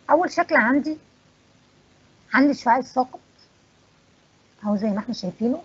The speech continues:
احنا طبعا عرفنا إن ده سطح عاكس لأن أنا شايفة مرآة أهو قدامي، تمام؟ سقط، أنا عندي الزاوية اللي بره تلاتين، فاحنا قلنا بنجيب زاوية السقوط إزاي؟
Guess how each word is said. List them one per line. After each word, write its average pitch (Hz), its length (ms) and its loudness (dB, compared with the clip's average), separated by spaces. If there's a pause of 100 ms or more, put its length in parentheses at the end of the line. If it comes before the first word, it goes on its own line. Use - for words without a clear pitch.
احنا 214 160 -2
طبعا 208 280 2
عرفنا 208 300 -4
إن 180 160 -2
ده 214 80 2
سطح 214 320 -4
عاكس 247 380 -2
لأن 202 240 0
أنا 214 100 2
شايفة 214 300 0
مرآة 196 340 -2
أهو 180 160 -2 (480)
قدامي، 170 360 -4 (760)
تمام؟ 233 240 2 (840)
سقط، - 360 2 (2750)
أنا 233 100 2
عندي 220 220 2
الزاوية 208 260 2
اللي 185 120 0
بره 202 200 2
تلاتين، 196 460 -4 (400)
فاحنا 226 240 -2
قلنا 220 140 2
بنجيب 185 400 0 (1200)
زاوية 208 260 2
السقوط - 400 -8
إزاي؟ 190 400 2